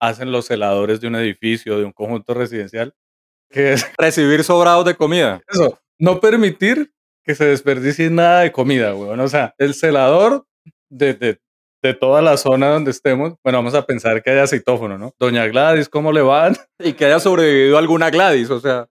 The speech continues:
Speaker 2: una señora Gladys, creo que es la primera que muere en un, ¿no? En un mierdero zombie.
Speaker 1: Y tiene que ser señora para llamarse Gladys.
Speaker 2: <laughs>
Speaker 1: Y doña Gladys entonces se comunica con usted.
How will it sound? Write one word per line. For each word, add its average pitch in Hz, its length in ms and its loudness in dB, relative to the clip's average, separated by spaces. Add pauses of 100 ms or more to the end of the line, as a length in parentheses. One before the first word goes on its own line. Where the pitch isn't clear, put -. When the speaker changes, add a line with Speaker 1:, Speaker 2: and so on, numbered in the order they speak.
Speaker 2:
una 143 240 -2
señora 147 420 0
Gladys, 160 540 -2
creo 135 180 -12
que 151 100 -8
es 139 40 -6
la 143 140 -4
primera 123 360 -6
que 117 160 -8
muere 131 480 0
en 123 120 -6
un, 113 420 -12 (100)
¿no? 165 200 -18
En 113 100 -12
un 110 100 -6
mierdero 120 380 -4
zombie. 123 380 -10
Speaker 1:
Y 117 100 -14
tiene 120 180 -4
que 139 100 -2
ser 147 140 -2
señora 147 500 -2
para 107 140 2
llamarse 107 300 -4
Gladys. 104 280 -2
Speaker 2:
<laughs> - 100 -4 (1600)
Speaker 1:
Y 120 60 -6
doña 120 300 -6
Gladys 123 320 0
entonces 104 340 -12
se 117 100 -12
comunica 113 500 -8
con 117 160 -10
usted. 123 280 -8